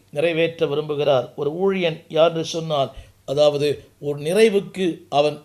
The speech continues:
நி-, அந்த, அந்த நிறைவே ஒரு ஊழியன் மூலமாகத்தான். அன்பு தேவ பிள்ளைகளே, வாழ்க்கை ஏழ்மை இருக்கலாம், வறுமை இருக்கலாம், இல்லாமை இருக்கலாம், பசி இருக்கலாம், பட்டினி இருக்கலாம். ஆனால்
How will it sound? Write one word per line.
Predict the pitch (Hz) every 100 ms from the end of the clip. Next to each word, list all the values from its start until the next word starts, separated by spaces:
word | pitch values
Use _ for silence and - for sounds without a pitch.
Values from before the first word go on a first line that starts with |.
| _
நி-, | 143 156
அந்த, | 147 147 156
அந்த | - 147
நிறைவே | 151 180 202 190 170 - -
ஒரு | 139
ஊழியன் | 143 170 190 175
மூலமாகத்தான். | 160 165 160 160 156 139 156 143 123 _
அன்பு | 143 170
தேவ | 170 170
பிள்ளைகளே, | 165 151 151 147 143 139 - -
வாழ்க்கை | 156 165 170
ஏழ்மை | 151 180 175 170
இருக்கலாம், | 160 151 151 147 131 - _ -
வறுமை | 143 185 190
இருக்கலாம், | 175 160 139 151 143 123 - -
இல்லாமை | 143 185 190 185
இருக்கலாம், | 165 160 - 151 147 - - _
பசி | 156 160 214
இருக்கலாம், | 180 170 165 156 143 131 - _
பட்டினி | 156 165 220 180
இருக்கலாம். | 165 165 156 151 135
ஆனால் | - 147 156 143